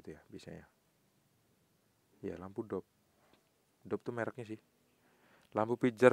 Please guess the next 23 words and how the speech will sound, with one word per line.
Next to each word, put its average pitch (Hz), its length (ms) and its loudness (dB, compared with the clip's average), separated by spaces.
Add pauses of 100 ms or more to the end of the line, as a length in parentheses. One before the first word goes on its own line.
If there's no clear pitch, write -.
yang 123 240 6
lampu 123 840 4
zaman 113 280 0
dulu 113 320 0
yang 98 160 -2
biasa 101 240 0
dipakai 101 320 -2
buat, 98 360 -4 (1200)
buat 95 400 -4 (500)
netasin 104 720 -4
telur 98 240 -6
ayam 101 240 0
itu 107 160 -12
loh, 92 160 -6
pemirsa. 87 400 -12 (1400)
Jadi, 107 480 0
lampu 104 400 2
itu 131 440 2
kita 113 160 2
kasih 101 240 0
fitting, 131 640 0
nanti 101 200 -4
kan 123 360 0